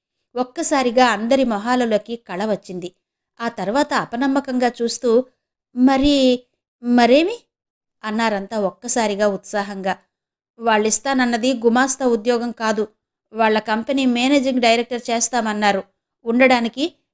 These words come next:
పెద్ద మేడ, కారు అన్నీ ఇస్తామన్నారు." "ఏంటి?" తెల్లబోయారంతా. "ప్రసాద్కి కాని ఉద్యోగం రాలేదని మతి చలించిందా?"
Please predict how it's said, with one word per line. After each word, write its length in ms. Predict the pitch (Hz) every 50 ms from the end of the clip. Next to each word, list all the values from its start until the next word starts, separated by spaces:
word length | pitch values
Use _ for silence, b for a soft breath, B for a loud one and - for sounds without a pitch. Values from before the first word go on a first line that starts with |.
| _ -
పెద్ద 220 | 233 226 208 233
మేడ, 400 | 254 240 226 220 226 233 233 262
కారు 440 | 269 262 - 240 226 233 240 269 277 -
అన్నీ 280 | 220 220 233 262 294 320
ఇస్తామన్నారు." 760 | 294 262 262 - - 254 240 226 214 202 196 196 185 180 180 - _ _ _ _ _ _ _ _ _ _ _ _ _ _ _ _ _ _ _ _ -
"ఏంటి?" 680 | 185 208 214 190 180 165 - 226 269 370 480 554 - _ _ _ _ _ _ _ _ _ _ _ _ _ _
తెల్లబోయారంతా. 880 | 196 165 160 190 226 220 233 233 226 214 208 202 185 185 185 208 190 - - _ _ _ _ _ _ _ -
"ప్రసాద్కి 500 | 240 233 220 - 311 330 302 - - 302
కాని 280 | - 302 294 294 320
ఉద్యోగం 500 | 311 254 226 190 190 247 285 294 320 302
రాలేదని 480 | 277 285 277 285 285 277 269 294 294 302
మతి 360 | 269 220 - - 254 - 302
చలించిందా?" 580 | 285 302 294 269 302 277 254 233 254 294 381